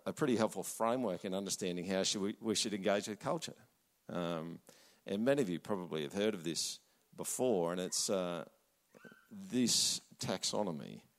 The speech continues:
uh, receive, reject, redeem. 'Cause the big question for Christians is how are we to engage with culture?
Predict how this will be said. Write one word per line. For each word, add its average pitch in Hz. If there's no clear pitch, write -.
uh, 85
receive, 117
reject, 95
redeem. 90
'Cause 120
the 143
big 170
question 160
for -
Christians 113
is 110
how 147
are -
we 131
to 117
engage 110
with 98
culture? 143